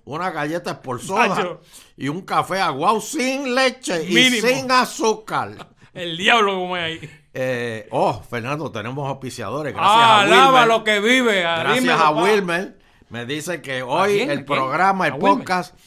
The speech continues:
Speaker 1: es auspiciado por Farmacias El Amal.
Speaker 2: ¡Ave María! Esa fue la que sustituyeron a Moscoso.
Speaker 1: Sí.
Speaker 2: Me a-, chacho, me acuerdo, me acuerdo.
Speaker 1: Y me dice, "Dile a Fernando
Speaker 2: Muy bueno.
Speaker 1: que la voz de, de, de Golden Killer era Cosme."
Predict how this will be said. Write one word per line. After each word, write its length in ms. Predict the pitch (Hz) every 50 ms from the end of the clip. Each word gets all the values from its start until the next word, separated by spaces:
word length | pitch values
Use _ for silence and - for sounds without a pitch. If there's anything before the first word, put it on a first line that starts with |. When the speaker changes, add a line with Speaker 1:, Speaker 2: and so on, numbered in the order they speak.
| _ - _
Speaker 1:
es 180 | - - 151 165
auspiciado 760 | 170 170 127 - - 131 120 - 160 185 190 190 185 185 185 -
por 160 | 147 135 123
Farmacias 680 | - 127 123 120 113 123 165 190 185 - 190 185 175 165
El 120 | 160 147 131
Amal. 420 | 113 110 117 127 139 143 139 143
Speaker 2:
¡Ave 800 | - 240 277 359 415 453 494 480 440 359 311 277 226 214 202 196
María! 840 | 190 180 175 170 160 156 160 190 254 294 311 311 254 208 180 160 151 147
Esa 140 | - 180
fue 100 | 165 220
la 100 | 247 262
que 100 | 254 269
sustituyeron 520 | - 240 - - 226 170 202 185 190 214 233
a 40 | 247
Moscoso. 500 | 247 220 - - 214 233 208 160 156 127 - _
Speaker 1:
Sí. 240 | - 117 160 180 180 185 - 226 233 240 - 240 233 - - - 220 -
Speaker 2:
Me 100 | - 170
a-, 180 | 180 220 - 147
chacho, 320 | 165 165 233 240 294 165
me 60 | 135 190
acuerdo, 440 | 170 156 160 196 247 277 285 254
me 60 | 220 185
acuerdo. 520 | 165 151 196 226 254 247 214 165 120 113 - _ _ -
Speaker 1:
Y 240 | - 120 123 120
me 160 | 113 113 117 117
dice, 320 | 127 156 175 - 180 139
"Dile 180 | 127 156 175 196
a 40 | 190
Fernando 320 | - 185 151 143 165 180
Speaker 2:
Muy 100 | 190 190
bueno. 220 | 185 190 185 170 143
Speaker 1:
que 40 |
la 120 | 135 131 127
voz 260 | 123 139 160 202 185
de, 300 | 190 180 160 143 120 - _ _ _ -
de, 400 | 104 117 117 107 101 92 _ _ _ _ _ _ _
de 200 | _ 101 110 107 101
Golden 420 | 95 131 151 170 170 175 165 143 143
Killer 380 | - 175 185 175 175 165 165 -
era 280 | - 123 139 151 143 131
Cosme." 520 | - 139 139 131 120 98 85 76 - _